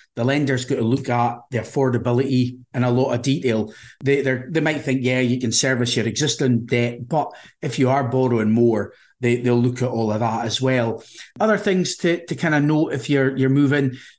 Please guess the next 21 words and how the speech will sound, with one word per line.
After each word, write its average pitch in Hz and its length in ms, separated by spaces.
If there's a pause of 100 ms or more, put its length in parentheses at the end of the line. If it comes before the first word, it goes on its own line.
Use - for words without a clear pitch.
you've 123 380
often 139 340
to 127 60
pay 131 200
a 120 60
valuation 131 720
fee 143 220
again. 139 420
In 127 100
Scotland, 135 480
you 127 80
don't 123 200
have 117 180
that 123 240
because 120 260
there's 113 220
the, 113 280
the 117 120
home 127 200
reports. 123 580
But - 260